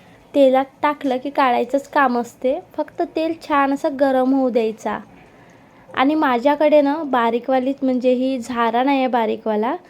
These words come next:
बारीकवाल्या झाऱ्याने सहजासहज पोहे निघून जाणार. आता कसं आहे मोठ्या झाऱ्याने हे बरोबर निघत नाही आहेत, तर हे इथं थोडं कठीण जात आहे. नाहीतर तुमच्याकडे जर बारीक झारा अव्हेलेबल असेल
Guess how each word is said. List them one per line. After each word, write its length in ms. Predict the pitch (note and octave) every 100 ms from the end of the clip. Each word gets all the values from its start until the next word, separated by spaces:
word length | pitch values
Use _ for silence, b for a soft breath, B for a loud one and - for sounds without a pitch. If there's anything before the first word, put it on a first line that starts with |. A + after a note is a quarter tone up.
| B B -
बारीकवाल्या 580 | B3 A#3+ C4+ C#4+ D4
झाऱ्याने 520 | D4+ C#4+ C4+ C4 D4 E4+
सहजासहज 680 | - C4+ C4 C4+ C#4 C#4+
पोहे 320 | C#4+ C#4 B3+ C4
निघून 360 | B3+ A#3+ C4
जाणार. 380 | C4+ A#3 A3 B3+
आता 240 | C#4+ C4+ C4+
कसं 220 | C#4 D#4+
आहे 80 | D#4+
मोठ्या 380 | D4 A#3+ -
झाऱ्याने 340 | C4 C#4 B3+ C4
हे 80 | C#4
बरोबर 420 | C4 B3+ B3 D4
निघत 440 | D#4+ A#3+ A#3+ A#3+
नाही 220 | C4 A#3+
आहेत, 140 | A3 D#4+ - - B B B B B B _ -
तर 100 | C#4
हे 160 | D4+
इथं 200 | C#4+ - D4
थोडं 180 | D4 C#4
कठीण 440 | D#4+ D#4+ C#4 A#3
जात 140 | G#3+ G3+
आहे. 140 | G#3 G#3
नाहीतर 600 | G#3 - - - A3+ B3
तुमच्याकडे 640 | A#3+ B3+ A#3+ C4+ C4 B3
जर 160 | B3 B3
बारीक 380 | A3+ A3+ A3 A3+
झारा 320 | A#3+ B3 B3
अव्हेलेबल 440 | A#3+ B3 A#3 B3+
असेल 420 | B3+ C4+ - A#3